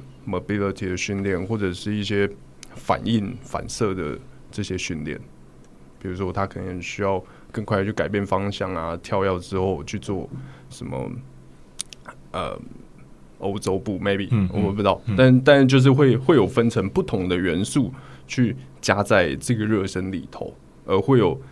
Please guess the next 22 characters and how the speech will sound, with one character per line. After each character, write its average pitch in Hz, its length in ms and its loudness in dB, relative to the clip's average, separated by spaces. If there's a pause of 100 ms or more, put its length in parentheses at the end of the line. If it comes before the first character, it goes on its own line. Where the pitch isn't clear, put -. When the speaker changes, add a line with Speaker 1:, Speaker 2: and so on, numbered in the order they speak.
(180)
Speaker 1:
整 101 160 -2
个 98 100 0
教 113 200 2
练 101 160 4
团 73 240 -6
来 76 160 -4
负 98 280 -8
责， 69 260 -6
而 104 80 2
不 104 80 -2
是 113 140 0
单 104 180 4
单 104 160 2
只 95 140 -4
有 82 160 -2
一 - 100 -8
个 73 320 -4 (140)
体 - 180 -10
能 80 220 -6
教 98 160 2
练 80 220 -4
来 62 240 -6